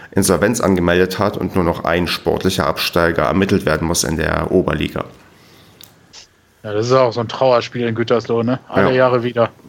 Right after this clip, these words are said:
Speaker 1: Richtig.
Speaker 2: Ähm, und wenn man sich vorstellt, was da für Konzerne hängen, ist das ganz schön <laughs> erbärmlich.
Speaker 1: Ja.
Speaker 2: Ich meine, es ist ja hier teilweise schon erbärmlich, wie zurückhaltend die, äh,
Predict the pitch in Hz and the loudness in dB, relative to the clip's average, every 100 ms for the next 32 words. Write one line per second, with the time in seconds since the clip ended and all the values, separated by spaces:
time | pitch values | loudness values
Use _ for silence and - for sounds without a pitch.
0 | 92 95 - 87 - - - - _ 127 | -8 -6 -4 -4 -6 -18 -20 -20 _ 0
1 | 123 120 117 117 - _ _ _ 151 113 | 2 2 0 0 -2 _ _ _ -6 -4
2 | 113 - - 120 113 107 - 139 - 123 | -6 -16 -2 0 0 -2 0 0 2 0
3 | 113 120 127 110 117 120 110 131 151 135 | 2 0 0 -2 0 0 0 2 4 4
4 | 127 143 135 - 117 120 - 127 123 131 | 2 0 -4 -12 -6 -6 -2 -4 -2 -2
5 | 120 117 _ _ - - - 165 165 160 | -4 -6 _ _ -16 -6 -4 0 2 2
6 | 151 165 190 - - - _ - - - | 0 -2 -6 -10 -12 -14 _ -18 -18 -6
7 | 101 87 - 123 127 - _ _ _ 147 | -2 0 2 2 0 -4 _ _ _ -8
8 | 123 117 120 127 139 135 127 127 123 - | -8 0 2 2 4 4 4 2 0 -2
9 | 131 120 127 123 120 110 110 117 123 123 | 0 2 4 2 0 -6 -8 -4 -2 0
10 | 117 117 113 120 113 110 - - 120 113 | 0 0 -6 -6 -6 -8 -14 -6 -2 -2